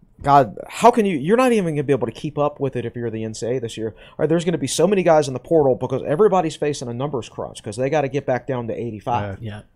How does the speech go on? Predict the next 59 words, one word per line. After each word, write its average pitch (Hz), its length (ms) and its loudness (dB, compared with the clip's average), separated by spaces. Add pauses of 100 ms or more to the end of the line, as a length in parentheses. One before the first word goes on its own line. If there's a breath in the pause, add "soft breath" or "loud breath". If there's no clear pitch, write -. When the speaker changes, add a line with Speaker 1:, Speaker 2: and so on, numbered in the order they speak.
(100)
Speaker 1:
They 127 120 2
were 123 160 4
all 147 260 6
over 170 140 4
the 139 100 2
limit 110 240 -6
this 98 200 -10
year. 107 100 -6
So - 120 -6
you're 202 60 -4
gonna 233 140 0
have 180 120 0
your 127 140 0
normal 156 500 4
attrition, 113 440 -6 (300 loud breath)
but 127 200 -6
that 160 240 -2
you, 180 100 4
then 165 260 2
you're 170 220 6
also 196 280 4
gonna 139 180 2
have 135 200 0
other 175 280 4
attrition 131 460 -4
where 120 120 0
it's 120 120 -6
like, 113 360 -2 (1160)
yeah, 131 340 2
you're 131 220 -4
cut - 500 -2
because 117 260 -8
we 135 140 -4
don't, 135 160 -4
we 127 100 -6
gotta 147 220 0
get 143 140 0
down 147 180 0
to 143 80 0
eighty-five. 156 480 0
That's 131 160 -4
just - 180 -12
the 156 80 -2
way 156 140 2
it 175 60 2
is. 156 160 -2
That, 151 160 2
that's 147 220 -2
the 160 80 -2
situation 156 560 -2
the 151 120 -4
N 156 100 -4
C 151 140 -4
A 151 60 2
A 151 40 2
created 160 460 -2
for - 100 -12
Speaker 3:
Yeah. 120 60 -6
Speaker 1:
themselves 107 460 -12